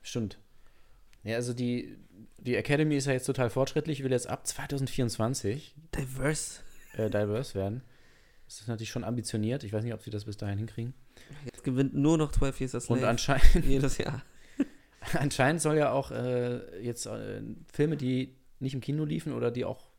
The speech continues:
Speaker 1: erst gestreamt wurden und dann
Speaker 2: Ernsthaft?
Speaker 1: irgendwas wurde da geändert.
Speaker 2: Das
Speaker 1: Ja.
Speaker 2: hatte ich gar nicht mitgekriegt.
Speaker 1: Ja, stimmt auch vielleicht gar nicht. Irgendjemand hat es geschrieben.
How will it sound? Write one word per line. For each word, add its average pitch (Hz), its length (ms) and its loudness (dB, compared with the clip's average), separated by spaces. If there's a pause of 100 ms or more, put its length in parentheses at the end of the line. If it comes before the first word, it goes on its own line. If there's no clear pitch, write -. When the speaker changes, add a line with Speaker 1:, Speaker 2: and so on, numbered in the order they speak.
(100)
Speaker 1:
erst - 380 -6
gestreamt 131 340 -6
wurden 131 260 -4
und 120 100 -6
dann 127 280 -6 (300)
Speaker 2:
Ernsthaft? 117 160 -2
Speaker 1:
irgendwas 139 220 2
wurde 131 120 4
da 123 100 6
geändert. 107 420 -4
Speaker 2:
Das 107 100 -2
Speaker 1:
Ja. 104 60 0
Speaker 2:
hatte 107 120 -2
ich - 40 -16
gar 156 120 0
nicht 131 100 -4
mitgekriegt. 143 480 -4
Speaker 1:
Ja, 120 200 2 (360)
stimmt 143 240 -2
auch 98 100 -2
vielleicht 98 240 0
gar 98 160 -4
nicht. 113 240 -8
Irgendjemand 123 340 0
hat 113 120 -6
es - 100 -14
geschrieben. 107 400 -6